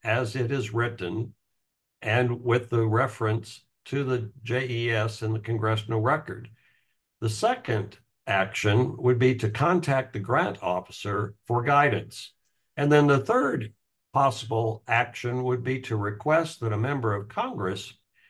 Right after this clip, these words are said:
intervene. What would, we would like for you to do now is to respond to poll quest-,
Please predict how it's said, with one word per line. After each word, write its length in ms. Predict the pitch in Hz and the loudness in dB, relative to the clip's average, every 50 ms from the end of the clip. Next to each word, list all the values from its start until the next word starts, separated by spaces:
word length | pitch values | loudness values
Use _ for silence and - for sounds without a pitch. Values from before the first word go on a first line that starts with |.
| _ _ _ | _ _ _
intervene. 680 | - 123 117 110 120 113 107 117 120 117 98 90 - - - _ _ _ _ _ _ _ _ _ _ _ _ _ _ | 0 0 2 2 2 2 4 4 6 4 4 2 0 -6 -14 _ _ _ _ _ _ _ _ _ _ _ _ _ _
What 300 | 110 110 123 151 156 160 | -2 2 4 4 4 4
would, 240 | 156 156 151 - - | 2 0 0 -4 -6
we 180 | 143 139 151 151 | -4 -2 0 0
would 180 | 135 120 110 | 2 0 2
like 300 | 123 139 180 196 190 - | 2 2 2 2 0 -2
for 100 | - 165 | -4 -4
you 180 | 151 151 156 151 | -2 0 0 -2
to 160 | 113 - 143 | -2 -4 -8
do 260 | 131 113 143 139 139 123 | -6 -4 -4 -2 0 0
now 580 | 113 123 143 151 147 117 101 98 104 107 104 - _ _ _ _ _ _ _ _ _ _ - | 0 0 2 2 2 2 2 0 -2 -4 -8 -12 _ _ _ _ _ _ _ _ _ _ -4
is 260 | 123 123 123 120 - | -2 0 0 -2 -4
to 480 | - - 127 123 120 120 117 110 110 110 - _ _ _ _ _ _ _ _ _ | -4 0 2 2 4 4 4 2 2 -2 -6 _ _ _ _ _ _ _ _ _
respond 640 | 117 113 107 107 - - 139 151 156 156 160 156 151 | -4 -2 -2 -2 0 2 2 4 4 4 2 0 -2
to 320 | - - 127 127 123 120 110 | -4 -4 -2 0 0 0 -2
poll 340 | - - 165 202 196 185 | -2 -2 0 0 0 0
quest-, 460 | - - - 113 104 104 107 - - | -2 -2 0 2 2 2 0 -4 -10